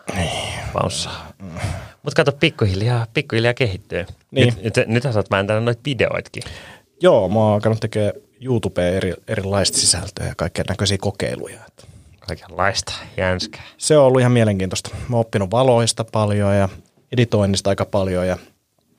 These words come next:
Speaker 1: paljon siinä on vielä opittavaa. Ei se missään nimessä on niinku silleen tavallaan mene vielä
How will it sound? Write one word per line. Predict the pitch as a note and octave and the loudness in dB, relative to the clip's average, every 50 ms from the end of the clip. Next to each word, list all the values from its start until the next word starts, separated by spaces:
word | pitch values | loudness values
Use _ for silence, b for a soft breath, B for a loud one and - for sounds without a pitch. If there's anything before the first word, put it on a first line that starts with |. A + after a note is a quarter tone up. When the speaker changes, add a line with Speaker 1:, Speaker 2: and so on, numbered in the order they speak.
| _ _ _ - - - - | _ _ _ -18 -14 -4 0
Speaker 1:
paljon | A#2 A2+ G#2+ G#2 | 4 4 4 4
siinä | - G#2 G2+ | 4 2 2
on | G#2 G2 | 0 2
vielä | G#2 G2+ G2+ | 2 2 2
opittavaa. | G#2 - F2+ - - - - C#2+ C#2+ - - - - | 2 0 -2 -4 -4 -4 -4 -4 -4 -4 -8 -16 -18
Ei | - E2+ | -18 -16
se | E2+ | -10
missään | F2+ F2 - - F2 | -4 0 2 2 2
nimessä | E2+ E2+ F2 - - E2 | 2 0 0 0 0 0
on | E2 | 0
niinku | E2 G2 - | -2 -4 -4
silleen | - - - - G2+ G#2+ G#2+ A2 - - _ _ b b b b b b b b b b b b _ | -6 -6 -4 -2 0 2 2 0 -2 -6 _ _ b b b b b b b b b b b b _
tavallaan | - F2 E2 D#2 D2+ D2+ F#2 | -2 0 0 2 2 2 4
mene | F#2 F2+ E2+ E2 - | 4 2 2 4 4
vielä | G2 F#2 F2+ | 4 4 2